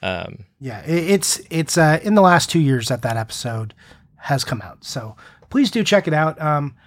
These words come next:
Speaker 2: you know, Tyler, I don't know, like, we probably did mention those, but I thought we were kinda already at the point then where we started saying,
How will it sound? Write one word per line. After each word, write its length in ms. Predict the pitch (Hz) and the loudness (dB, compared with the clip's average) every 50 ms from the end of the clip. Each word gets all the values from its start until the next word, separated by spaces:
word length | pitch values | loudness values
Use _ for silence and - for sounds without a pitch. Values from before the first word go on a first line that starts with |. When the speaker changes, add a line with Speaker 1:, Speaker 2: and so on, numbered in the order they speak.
| _ _ _ _ - | _ _ _ _ 0
Speaker 2:
you 140 | 254 262 294 | 4 6 6
know, 100 | 311 311 | 6 6
Tyler, 340 | 302 277 294 294 302 294 220 | 6 4 6 6 6 4 4
I 160 | - 226 277 311 | 4 4 4 6
don't 220 | 330 330 302 240 | 6 4 4 4
know, 420 | 247 233 233 233 233 214 - - _ - | 6 6 6 6 4 2 -4 -8 _ -2
like, 220 | - 180 190 190 - 190 - - - | 2 4 4 4 2 -4 -14 -6 0
we 80 | 247 269 | 0 0
probably 320 | - - 294 302 247 285 | 4 4 2 4 4 2
did 180 | 196 196 202 185 | 4 4 4 4
mention 300 | 220 226 214 226 240 240 | 4 4 4 4 2 0
those, 200 | 233 247 240 - - - - - - _ _ _ _ - | 0 0 -2 -4 -8 -20 -20 -20 -20 _ _ _ _ 0
but 120 | - 240 - | 2 2 4
I 120 | 190 220 | 4 2
thought 420 | 214 - - - 302 320 311 240 | 2 2 2 4 6 6 4 2
we 100 | 220 269 | 0 -2
were 520 | 262 233 220 196 180 160 156 143 123 113 - _ _ _ _ _ _ _ _ _ _ - | 0 4 6 6 8 6 6 4 0 -4 -12 _ _ _ _ _ _ _ _ _ _ -8
kinda 360 | - - - 247 262 254 - | -2 2 2 4 4 4 4
already 360 | - 160 160 175 180 190 185 170 | 6 6 6 6 6 6 6 4
at 140 | 160 - - | 4 4 0
the 80 | 135 | -4
point 440 | 127 - - 156 170 214 190 - 175 | -6 -4 -4 -2 -2 -2 -4 -2 0
then 360 | 226 240 254 262 262 226 170 | 2 2 4 4 2 0 2
where 140 | 165 170 165 | 2 4 6
we 120 | 156 156 | 6 4
started 400 | 156 - - 185 180 170 165 147 | 4 4 4 4 4 4 4 2
saying, 500 | - - - 185 175 170 151 143 135 120 | 0 2 2 4 4 4 4 2 0 -2